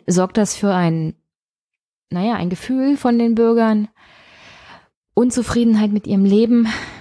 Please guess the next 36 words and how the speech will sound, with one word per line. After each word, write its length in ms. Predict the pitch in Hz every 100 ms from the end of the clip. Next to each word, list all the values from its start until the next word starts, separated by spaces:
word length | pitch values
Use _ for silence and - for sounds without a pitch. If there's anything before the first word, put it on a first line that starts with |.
| -
mit 160 | 202 196
ihrer 180 | 202
Lebenssituation 1040 | 196 208 214 214 214 196 - - 208 202 196 - -
und 200 | 190 -
irgendwo 400 | 202 208 190 196
muss 240 | 196 -
dann 240 | 196 185 - _ _ _
Wut 440 | 165 190 214 214
und 540 | - 185 185 175 - - _ _
Verzweiflung 760 | - 175 - 165 185 214 196 175
ja 160 | 170
auch 160 | 175 -
hin. 360 | 202 180 165 _ -
Und 400 | 180 175 - 175
wenn 160 | 180
man 300 | 185 180 175 - -
nichts 320 | 196 277 -
anderes 420 | 196 185 156 -
hat 200 | 247 -
als 220 | 156 -
eine 400 | - 170 170 143
Wahlstimme 720 | 147 165 262 285 - 165 156
alle 260 | 165 156 151
vier 220 | - 151
Jahre, 400 | 139 131 131 139 - _ - _
dann 140 | - 190
kann 180 | 202 202
es 120 | -
gut 160 | 202
sein, 240 | 190 185 190
dass 140 | 185
sich 140 | 196 -
die 200 | 190 180
Wut 220 | 214 208
über 240 | - 185
Jahre 500 | 185 185 180 185 175